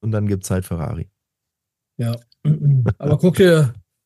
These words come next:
Speaker 2: guck dir den ersten Cayenne an oder guck dir den ersten Touareg an oder den Q sieben, den allerersten Q sieben, was für ein Klotz, oder? Guck mal, was das jetzt für ein, für ein Auto geworden ist, was in einem Guss gemacht ist, also wo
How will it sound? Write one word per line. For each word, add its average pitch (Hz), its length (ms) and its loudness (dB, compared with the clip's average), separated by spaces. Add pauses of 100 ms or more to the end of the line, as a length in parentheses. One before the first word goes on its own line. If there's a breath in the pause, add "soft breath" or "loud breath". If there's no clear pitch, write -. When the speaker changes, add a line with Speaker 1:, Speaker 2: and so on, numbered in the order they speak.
(360)
Speaker 2:
guck 143 160 -2
dir 156 140 0
den 135 180 0
ersten 131 360 -2
Cayenne 127 460 -4
an 123 160 -4
oder 117 160 -6
guck 131 200 -12
dir 135 120 -4
den 120 160 -2
ersten 123 340 -6
Touareg 123 460 0
an 131 160 -4
oder 127 220 -2
den 131 240 0
Q 160 240 2
sieben, 143 420 2
den 120 160 -6
allerersten 139 600 -6
Q 131 180 -6
sieben, 127 360 -2
was 127 220 -6
für 117 280 -8
ein 113 180 -4
Klotz, 117 400 -6
oder? 143 280 2 (400 loud breath)
Guck 147 120 4
mal, 147 140 8
was 139 140 2
das 143 160 4
jetzt 156 180 4
für 151 260 6
ein, 131 260 4 (400 soft breath)
für - 180 0
ein 131 120 0
Auto 151 760 0 (240)
geworden 143 360 -4
ist, 131 180 -8
was 139 160 -6
in 139 160 -8
einem 143 420 0
Guss - 540 -2
gemacht 139 540 -6
ist, 120 160 -12
also 127 180 -8
wo 135 260 -2